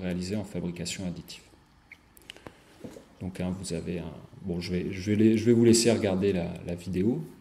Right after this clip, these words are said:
Donc, le, le coût ici de dix mille dollars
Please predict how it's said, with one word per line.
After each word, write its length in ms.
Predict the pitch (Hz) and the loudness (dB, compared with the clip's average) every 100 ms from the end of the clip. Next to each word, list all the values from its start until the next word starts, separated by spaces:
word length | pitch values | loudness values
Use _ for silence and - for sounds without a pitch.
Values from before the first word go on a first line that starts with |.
| - - - - - _ - - - - - - - - _ _ _ _ _ _ _ _ _ _ _ _ - - _ _ _ _ _ _ _ _ - | -20 -20 -20 -20 -20 _ -20 -20 -20 -20 -20 -20 -20 -20 _ _ _ _ _ _ _ _ _ _ _ _ -20 -20 _ _ _ _ _ _ _ _ -10
Donc, 200 | 101 101 | -6 -2
le, 140 | 104 - - - - | 0 -2 -8 -20 -4
le 160 | 113 | 0
coût 320 | 110 - 147 139 | 0 2 2 2
ici 300 | - 117 113 | 0 0 0
de 120 | 101 | -2
dix 160 | 101 | 0
mille 160 | 104 101 | 0 0
dollars 360 | 92 92 90 | 0 -2 -4